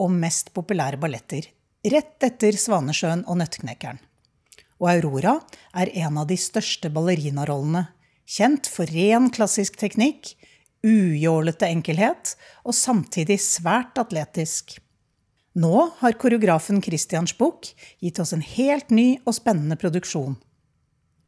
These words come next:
Det er mange versjoner av Tornerose, og det er en så vanlig historie at den kategoriseres innenfor det kjente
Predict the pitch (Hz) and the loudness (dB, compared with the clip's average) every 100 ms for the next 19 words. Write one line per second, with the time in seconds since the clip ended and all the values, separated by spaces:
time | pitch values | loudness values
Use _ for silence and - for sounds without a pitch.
0 | _ _ _ _ - 185 185 190 208 226 | _ _ _ _ -6 0 2 6 8 8
1 | 220 170 202 262 277 185 - 160 151 160 | 8 6 4 2 0 -2 0 0 0 0
2 | 160 175 170 139 - 135 _ - - 208 | 0 0 0 -2 -4 -6 _ -20 -4 4
3 | 220 208 247 240 - 208 214 254 233 156 | 4 6 4 4 -2 2 2 4 4 2
4 | 156 175 214 - 160 185 302 - _ - | 2 2 2 0 -2 0 0 -4 _ -6
5 | 208 - 220 226 214 208 247 233 - 160 | -6 2 2 0 -4 0 0 0 0 0
6 | 170 196 - 202 139 - 175 196 220 175 | 0 -2 0 0 0 -4 -6 -2 -2 -4
7 | - 190 | -2 -4